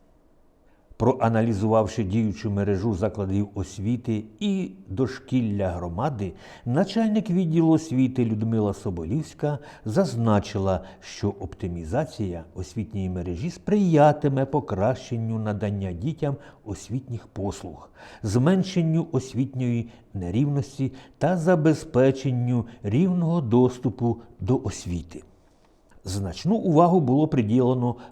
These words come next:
питанню необхідності створення такої моделі освіти, за допомогою якої можна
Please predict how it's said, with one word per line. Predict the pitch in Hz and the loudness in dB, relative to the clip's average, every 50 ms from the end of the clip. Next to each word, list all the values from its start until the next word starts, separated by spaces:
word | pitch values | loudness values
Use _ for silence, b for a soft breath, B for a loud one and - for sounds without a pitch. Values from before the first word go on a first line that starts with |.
| B | B
питанню | - 101 87 - - 127 147 156 151 151 156 | -8 -8 -8 -4 -4 -2 -2 0 0 0 0
необхідності | 147 156 180 180 170 180 - - - 156 156 139 131 135 135 - - - 135 117 | 2 2 4 2 2 0 -2 -2 2 2 2 2 2 0 0 0 -2 -6 -8 -10
створення | - - - 107 123 131 139 135 131 127 127 | -8 -4 -2 2 2 2 2 2 0 -2 -2
такої | 127 - 104 - - 123 113 113 113 | 0 -2 -2 0 0 0 0 2 0
моделі | 113 110 107 95 110 110 107 104 | 0 0 0 2 2 2 2 2
освіти, | 101 95 87 - - 135 170 - - 170 156 B B B B B B | 0 -2 -4 -4 -4 -2 -2 -2 0 -2 -2 B B B B B B
за | 101 85 87 110 151 165 160 | -6 -4 0 2 2 2 2
допомогою | 143 147 156 151 151 160 156 147 139 143 156 143 139 143 139 139 135 135 | 2 2 0 0 2 -2 0 2 2 2 2 2 2 0 0 2 2 2
якої | 135 135 135 135 - 127 127 123 123 117 | 2 2 0 -2 0 2 2 4 4 2
можна | 101 104 120 123 120 120 123 123 120 | 2 2 2 2 0 0 0 0 0